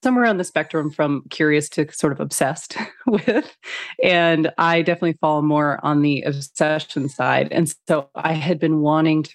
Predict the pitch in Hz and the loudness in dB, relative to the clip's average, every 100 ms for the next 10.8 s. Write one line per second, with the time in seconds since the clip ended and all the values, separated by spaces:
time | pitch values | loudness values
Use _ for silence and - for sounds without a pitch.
0 | _ 139 127 139 135 135 127 _ _ _ | _ -10 -2 0 2 2 0 _ _ _
1 | - - _ _ - - - 175 156 131 | -20 -20 _ _ -12 -4 2 2 2 -2
2 | 127 92 143 147 - _ _ - 160 147 | -4 -4 -4 -4 -6 _ _ -4 -2 0
3 | 139 139 135 - _ _ _ _ 175 156 | 0 2 0 -2 _ _ _ _ 0 2
4 | 143 151 180 180 175 - 139 143 160 170 | 4 2 4 2 0 -2 -4 0 2 2
5 | 165 160 160 151 139 160 151 147 143 151 | 2 2 2 2 -2 -4 -2 -2 0 0
6 | 139 139 139 135 - 139 120 120 131 143 | 2 2 0 -2 -4 0 2 0 -2 -6
7 | - _ - 147 131 139 156 160 151 - | -8 _ 0 0 0 0 0 2 0 0
8 | 147 143 143 135 139 131 143 - 143 143 | -2 0 0 2 0 -2 -2 0 2 0
9 | 139 131 139 156 143 139 135 139 143 - | 0 -2 -2 -4 -2 0 2 0 -2 -8
10 | - - - 165 160 147 143 | -20 -14 -2 0 2 2 2